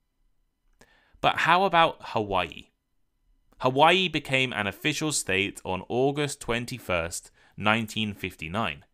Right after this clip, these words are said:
the fiftieth and most recent state to be admitted to the Union. Alaska had actually become a state eight months earlier, and before that,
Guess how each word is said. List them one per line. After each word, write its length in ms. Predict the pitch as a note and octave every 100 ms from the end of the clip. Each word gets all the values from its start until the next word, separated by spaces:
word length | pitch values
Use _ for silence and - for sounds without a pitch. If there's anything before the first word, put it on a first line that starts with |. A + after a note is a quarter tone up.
| _ _ _ _ _
the 120 | F#2+
fiftieth 800 | - - D3+ - C#3+ D3 C#3+ - -
and 200 | G2 F2+
most 360 | C3 C3+ -
recent 480 | G#2 B2 A#2+ A2 G#2+
state 480 | - - G2 - - _ -
to 100 | F#2+
be 120 | F#2
admitted 420 | F#2 G#2 G#2+ G2+
to 240 | - F2
the 100 | D#2+
Union. 460 | E2 G#2+ F#2+ D2+ - _ _ _ _ _ _ _ _ -
Alaska 680 | A#2+ C3 F3 - - A#2+ G2
had 140 | G#2
actually 460 | G#2+ C#3+ - B2+ B2+
become 340 | G#2+ G#2+ G#2
a 40 | F#2+
state 500 | - G#2+ G2+ - _ _ _ -
eight 280 | B2 B2+ -
months 360 | G2+ G2 - -
earlier, 380 | B2 A#2+ D#2+ C2 _ _ _ _
and 140 | A2
before 340 | A2+ - D3+ C3+
that, 300 | E3+ D#3+